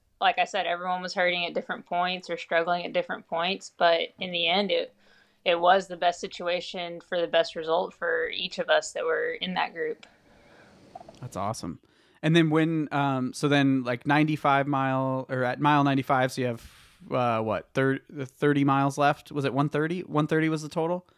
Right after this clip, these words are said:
Speaker 1: Yeah, one thirty was the total.
Speaker 2: So then it's down to two of you. When, when did the,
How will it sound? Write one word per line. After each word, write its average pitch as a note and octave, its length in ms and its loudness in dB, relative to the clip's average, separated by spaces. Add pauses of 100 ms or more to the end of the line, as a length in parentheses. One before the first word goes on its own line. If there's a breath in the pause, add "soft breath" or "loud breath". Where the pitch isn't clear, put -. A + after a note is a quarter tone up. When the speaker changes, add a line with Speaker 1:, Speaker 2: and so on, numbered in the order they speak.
(120)
Speaker 1:
Yeah, G#3+ 320 4
one F#3 240 -2
thirty E3+ 360 -4
was E3 140 -8
the F3 80 -6
total. E3+ 520 2 (500)
Speaker 2:
So D#3 220 4
then C#3+ 440 4
it's C#3 260 -4
down C#3 320 0
to B2 60 -6
two F3+ 280 0
of C3 80 0
you. B2+ 240 2
When, C#3+ 480 2
when D3 300 2
did C#3+ 160 2
the, C3 440 2